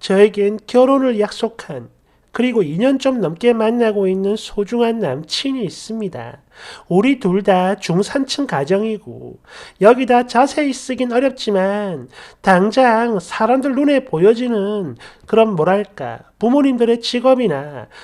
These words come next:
또 남친과 제가 하고 다니는 행색 등등 이런 걸 따져봤을 때 저희 집이 훨씬 더 부유할 거라 생각할 것 같아요. 물론 저 또한 그렇고 또 실제로도 그럴 거라 생각을 하고요.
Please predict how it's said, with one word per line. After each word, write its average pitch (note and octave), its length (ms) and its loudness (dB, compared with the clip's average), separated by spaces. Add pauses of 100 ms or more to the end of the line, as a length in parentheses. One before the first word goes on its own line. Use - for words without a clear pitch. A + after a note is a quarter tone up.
(120)
또 A3 100 4
남친과 G#3+ 760 0
제가 F#3+ 500 0
하고 A#3+ 280 2
다니는 A3 320 0
행색 D4+ 440 -6
등등 B3 480 -2 (360)
이런 D4 240 2
걸 C#4 200 -2
따져봤을 C#4 680 2 (100)
때 F3+ 500 -8 (280)
저희 A#3 320 2
집이 C#4+ 200 0
훨씬 F4+ 540 2
더 E4 200 0
부유할 B3 500 -2
거라 B3 260 2
생각할 B3+ 520 -4
것 A#3 100 -4
같아요. F3 840 -2 (340)
물론 A3+ 480 4
저 F#3+ 320 0
또한 D4 520 4 (180)
그렇고 C#4 640 -2 (220)
또 - 80 -6
실제로도 F4 640 4
그럴 C#4+ 260 4
거라 B3+ 180 4
생각을 C4 400 0
하고요. F3 540 2